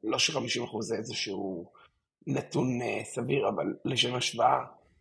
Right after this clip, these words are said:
הפועל עם שמונה משש עשרה, אה, שטרסבורג עם אחת עשרה משלוש עשרה, כלומר,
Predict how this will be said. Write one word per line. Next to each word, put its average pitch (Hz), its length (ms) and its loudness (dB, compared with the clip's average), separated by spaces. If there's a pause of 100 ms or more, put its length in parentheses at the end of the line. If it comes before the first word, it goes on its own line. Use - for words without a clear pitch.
(300)
הפועל 131 420 4
עם 107 180 -2
שמונה 135 440 0
משש 117 420 0
עשרה, 151 320 -2 (1120)
אה, 131 180 6
שטרסבורג 156 500 4
עם - 240 4
אחת - 300 0
עשרה 135 140 0
משלוש 117 340 0
עשרה, - 140 -10
כלומר, 110 240 -2